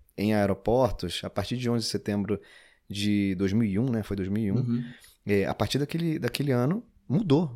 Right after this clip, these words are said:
Speaker 1: mudou. Hoje a gente tem uma outra, um outro processo totalmente diferente, melhor,
Speaker 2: Uhum.
Speaker 1: né? Melhor, mais seguro,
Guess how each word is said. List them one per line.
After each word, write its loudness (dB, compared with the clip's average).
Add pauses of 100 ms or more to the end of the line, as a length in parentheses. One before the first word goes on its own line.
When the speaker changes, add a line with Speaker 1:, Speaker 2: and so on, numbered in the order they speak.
Speaker 1:
mudou. -2
Hoje 4
a 2
gente -2
tem 0
uma 2
outra, 2
um 2
outro 0
processo 2
totalmente 2
diferente, 2
melhor, 8
Speaker 2:
Uhum. 2
Speaker 1:
né? -4
Melhor, -2
mais -2
seguro, -2